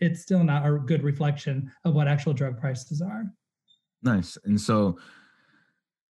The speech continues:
Speaker 2: I know when it comes to the drugs, you have, like, the actual patients or the consumers, and you actually, they have the buyers, like the health organizations and whatnot. And so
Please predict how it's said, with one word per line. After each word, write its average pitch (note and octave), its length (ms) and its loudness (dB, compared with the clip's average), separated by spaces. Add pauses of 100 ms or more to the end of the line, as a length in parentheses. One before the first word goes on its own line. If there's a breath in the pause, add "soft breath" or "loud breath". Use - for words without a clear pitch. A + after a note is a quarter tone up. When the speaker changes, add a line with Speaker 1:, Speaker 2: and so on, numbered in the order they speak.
(340)
Speaker 2:
I A2+ 60 0
know B2 200 4
when A#2 220 4
it G#2+ 100 2
comes A2 220 0
to A2 60 0
the G2+ 60 2
drugs, G2+ 320 0
you G#2+ 120 2
have, G#2 260 0
like, F#2+ 180 -2
the F#2+ 60 -4
actual F#2+ 360 -2
patients F#2 540 0
or F2+ 60 2
the F2 80 2
consumers, F2+ 560 0
and F#2 140 2
you F#2 80 2
actually, F2+ 440 -2
they F2+ 140 -2
have F2+ 180 0
the F2+ 60 2
buyers, E2+ 500 2
like D#2+ 200 -4
the D#2+ 220 -2 (240)
health F2+ 220 -2
organizations E2 800 0
and D#2 120 -2
whatnot. D#2+ 360 0
And E2 120 -2
so E2+ 380 -2